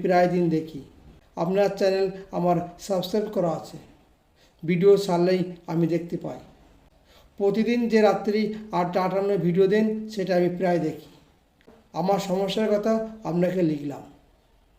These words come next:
আমার সমস্যা হলো মাথা ঘোরার সমস্যা। শোয়া অবস্থায় পাশ ফিরতে গেলে মাথা ঘোরে, হাঁটতে গেলে মাথা ঘোরে, শুয়ে থাকলেও মাথা ঘোরে,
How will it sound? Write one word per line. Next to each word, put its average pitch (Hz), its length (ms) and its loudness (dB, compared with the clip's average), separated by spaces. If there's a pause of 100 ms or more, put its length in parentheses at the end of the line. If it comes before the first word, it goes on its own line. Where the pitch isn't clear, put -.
(440)
আমার 190 260 2
সমস্যা 214 440 2
হলো 233 180 6 (300)
মাথা 175 300 2
ঘোরার 190 300 2
সমস্যা। 156 420 -8 (1400)
শোয়া 214 300 6
অবস্থায় 240 460 4 (260)
পাশ 190 260 2
ফিরতে 240 380 0
গেলে 226 160 6 (300)
মাথা 180 260 0
ঘোরে, 151 280 -2 (600)
হাঁটতে 185 400 -2
গেলে 214 240 6 (400)
মাথা 175 320 0
ঘোরে, 156 280 -2 (520)
শুয়ে 190 280 2
থাকলেও 220 340 4 (380)
মাথা 170 320 -2
ঘোরে, 151 260 -4